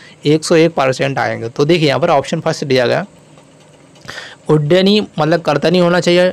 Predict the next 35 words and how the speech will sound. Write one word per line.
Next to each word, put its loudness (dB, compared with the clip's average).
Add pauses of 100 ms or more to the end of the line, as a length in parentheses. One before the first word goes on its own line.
(120)
Option 0
B 2
हमारा 0
cutting -4
player 0
होना 0
चाहिए, -2
Option -2
सी -2
हमारा 0
दिया 2
गया 0
double 0
काटने -4
कर्तनी -4
होना -2
चाहिए, 0
Option -4
D 0
दिया 0
गया -2
हमारा -2 (360)
हॉक 0
बिल 0
shear -2
होना -4
चाहिए। -6
तो -8
इसमें -4
से 0
सही -2
कौन 0
सा -4
ये 0
आप -2